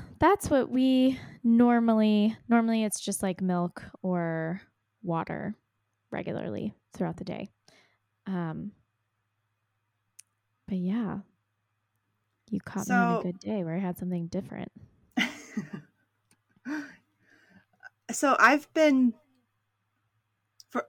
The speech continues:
Speaker 2: okay, so for a long time, I was on this, you know, water only kick on drinks. Like, only water, maybe green tea. <laughs> But I have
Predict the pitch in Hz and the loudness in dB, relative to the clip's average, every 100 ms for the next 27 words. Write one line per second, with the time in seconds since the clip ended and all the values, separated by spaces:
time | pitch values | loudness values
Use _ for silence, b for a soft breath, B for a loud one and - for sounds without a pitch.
0 | - 190 170 151 208 - 214 202 208 277 | -10 -10 -8 -2 -2 2 2 6 4 4
1 | 302 220 202 202 196 _ _ _ b b | 2 0 2 -2 -10 _ _ _ b b
2 | - 185 196 190 190 185 180 - - - | -6 -2 0 0 -2 -2 -4 -6 -14 -14
3 | - - _ _ _ - 180 175 170 165 | -16 -20 _ _ _ -10 -6 -4 -6 -8
4 | - _ - 180 185 208 202 - _ _ | -14 _ -8 0 4 4 2 0 _ _
5 | 208 208 185 160 - 208 - _ _ _ | 0 0 0 -6 -8 -10 -14 _ _ _
6 | _ _ _ _ _ _ _ _ _ - | _ _ _ _ _ _ _ _ _ -10
7 | 160 135 - - - 180 170 165 - _ | -6 -6 -8 -16 -2 -2 -2 -6 -6 _
8 | - - _ _ _ - 175 - _ - | -20 -20 _ _ _ -8 -8 -8 _ -2
9 | 247 254 254 196 160 143 90 - _ _ | 4 6 6 4 4 4 -2 -8 _ _
10 | _ _ - 175 185 208 226 208 190 185 | _ _ -16 -10 -4 -2 0 0 0 0
11 | 180 175 180 - - _ _ _ _ _ | -2 -6 -8 -8 -12 _ _ _ _ _
12 | - - 466 453 392 - _ - - _ | -8 -6 -6 -14 -16 -20 _ -20 -20 _
13 | _ _ _ B B B B B _ - | _ _ _ B B B B B _ 4
14 | 226 208 - _ _ _ - 214 233 220 | 6 6 2 _ _ _ -2 0 2 0